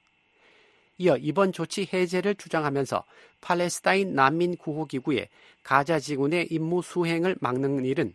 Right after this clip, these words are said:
더 많은 현지 주민들을 굶주림과 탈수, 피난처 부족으로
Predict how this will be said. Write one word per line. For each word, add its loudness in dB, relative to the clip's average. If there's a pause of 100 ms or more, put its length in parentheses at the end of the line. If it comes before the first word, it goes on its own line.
(460)
더 4
많은 4
현지 -2
주민들을 -2 (280)
굶주림과 0
탈수, -6 (260)
피난처 0
부족으로 -2